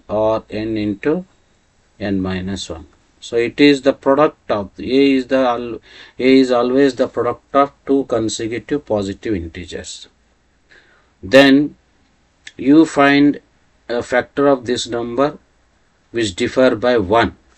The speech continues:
For example, in this case, it is six, and its factors we have found as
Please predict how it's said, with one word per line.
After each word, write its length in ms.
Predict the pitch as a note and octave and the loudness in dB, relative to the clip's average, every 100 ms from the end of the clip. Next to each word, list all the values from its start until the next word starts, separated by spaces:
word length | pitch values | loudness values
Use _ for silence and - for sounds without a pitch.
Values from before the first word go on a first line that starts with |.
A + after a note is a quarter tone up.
| _ _ _ _ _ _ _ _ _ _ _ _ _ _ _ | _ _ _ _ _ _ _ _ _ _ _ _ _ _ _
For 140 | B2 | 0
example, 500 | B2 A2 C3+ C3 C#3+ | 0 4 4 4 2
in 160 | C3 A2+ | -2 -2
this 260 | A2+ A2 - | -4 -6 -2
case, 600 | D3 B2+ C3 - - - _ _ _ _ _ _ | 2 2 0 -4 -8 -12 _ _ _ _ _ _
it 180 | A2 A2+ | -4 -2
is 180 | A2 | -2
six, 640 | - - C#3+ C#3+ - - - _ _ _ _ _ _ _ _ _ _ _ _ _ F#2+ | -4 2 2 2 -2 -10 -16 _ _ _ _ _ _ _ _ _ _ _ _ _ -8
and 280 | G#2 A2 | -4 -2
its 220 | G#2+ A2 - | -2 -6 -4
factors 840 | A2+ A2+ - C3+ C3 B2+ - - | -2 -2 -2 2 2 0 -10 -12
we 200 | G#2+ A2+ | -6 -2
have 240 | A2 A#2 A2 | 0 -2 -2
found 400 | A#2 A#2 A#2 A#2 | -4 -4 -6 -8
as 600 | A2 A2+ A2+ - - - | -4 -2 -2 -4 -10 -14